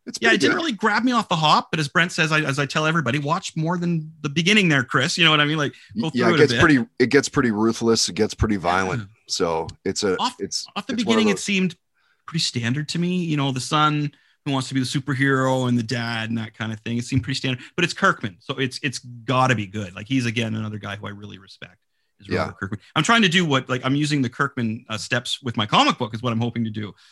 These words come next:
Speaker 2: I would love to work for Image, man. I'd be like, be a dream of mine to work for Todd McFarlane. Are you kidding me? That'd be just great, right? So that's kinda what I'm, I'm doing is following in, in Todd's footsteps and Kirkman's footsteps, trying to do the comic there. But yeah, binge watching,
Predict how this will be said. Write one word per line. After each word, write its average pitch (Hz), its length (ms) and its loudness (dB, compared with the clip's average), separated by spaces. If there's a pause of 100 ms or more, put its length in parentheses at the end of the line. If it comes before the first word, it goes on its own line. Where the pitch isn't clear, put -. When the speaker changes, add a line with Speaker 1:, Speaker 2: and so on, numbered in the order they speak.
Speaker 2:
I 139 80 0
would 180 140 2
love 185 200 4
to 226 60 2
work 127 200 -2
for 123 120 -2
Image, 107 220 -2
man. 143 160 2
I'd 165 120 0
be 135 80 -2
like, 123 300 -6
be 131 80 -4
a 110 80 -10
dream 143 500 -2
of 247 120 -2
mine 101 200 -4 (340)
to 135 60 -8
work 131 160 -2
for - 80 -4
Todd 107 280 -2 (280)
McFarlane. 104 540 0
Are 104 60 -4
you 113 160 0
kidding 170 260 -4
me? 127 60 0
That'd 113 140 -2
be 113 100 -4
just 113 200 -10
great, 147 240 -2
right? 117 220 -6
So 107 160 -6 (280)
that's 190 180 -2
kinda 233 340 -4
what 214 180 -2
I'm, 185 140 -2
I'm 151 160 0
doing 143 220 0
is 127 120 -2
following 135 420 -2
in, 120 440 -2
in 117 220 -4
Todd's 135 340 -6
footsteps 123 500 -6
and 117 160 -6
Kirkman's 104 360 -10
footsteps, - 400 -20
trying 101 240 -10
to 95 100 -20 (460)
do 120 80 -4
the 107 80 -8
comic 104 420 -4
there. 92 180 -10 (240)
But 113 160 -6
yeah, 123 140 2
binge 170 240 2
watching, 156 720 0